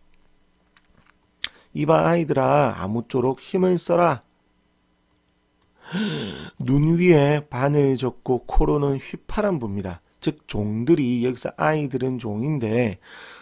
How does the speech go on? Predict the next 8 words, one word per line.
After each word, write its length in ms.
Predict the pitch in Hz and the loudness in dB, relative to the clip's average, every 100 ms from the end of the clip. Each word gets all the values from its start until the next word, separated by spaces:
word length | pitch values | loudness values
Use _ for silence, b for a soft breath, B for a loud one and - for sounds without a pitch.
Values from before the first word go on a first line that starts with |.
| B | B
눈살을 640 | 127 165 185 185 190 180 180 | -2 0 2 0 0 0 0
찌푸리며 840 | - 143 - 139 135 135 135 135 - | -4 -10 -8 -6 -2 -2 -2 -4 -8
콧방귀만 1000 | - 185 - 196 196 180 147 147 151 156 | -8 -4 -2 0 -2 -4 -2 0 -2 -6
끼고 380 | 160 156 151 - | -8 -4 -4 -6
있다는 540 | - 151 127 117 107 | -4 0 0 -2 -6
겁니다. 420 | 110 110 101 92 _ _ _ | -6 -6 -6 -10 _ _ _
즉 260 | 185 190 - _ b b - | 4 4 0 _ b b -10
화자를, 580 | - 170 151 117 110 | -4 -2 0 0 -2